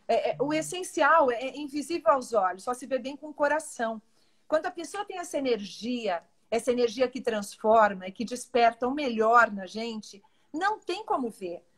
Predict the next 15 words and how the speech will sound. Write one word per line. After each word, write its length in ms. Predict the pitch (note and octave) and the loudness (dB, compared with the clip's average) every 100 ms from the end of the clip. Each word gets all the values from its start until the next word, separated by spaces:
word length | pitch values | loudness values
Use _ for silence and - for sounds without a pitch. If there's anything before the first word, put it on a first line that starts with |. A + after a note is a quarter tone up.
| _ | _
Porque 180 | C#4+ C#4 | -4 6
a 60 | D#4+ | 6
gente 200 | F4 F4 | 6 -4
até 160 | F#4 | -4
pode 260 | G4+ G#4 F#4+ | 2 2 2
enganar 340 | F#4 E4 E4 | 2 2 2
os 200 | F#4 A#3+ | -4 -6
olhos, 520 | B3 C4+ C4+ G#3 F3 G#3 | -2 0 -2 -4 -12 -8
mas 200 | A3 B3 | -8 -8
o 60 | |
coração 920 | - D#4 D#4 - - C#4+ D#4+ E4+ A3 G3 | 0 2 2 -2 -6 2 4 4 2 -4
a 140 | - A#3+ | -8 -8
gente 320 | C4+ C4+ C4 | -8 -12 -10
não 480 | B3+ B3 C#4+ D#4+ E4 - | -8 2 4 4 0 -14
engana. 680 | D#4 A#3 A3+ G#3+ G3+ F#3+ | -14 -4 0 0 -2 -8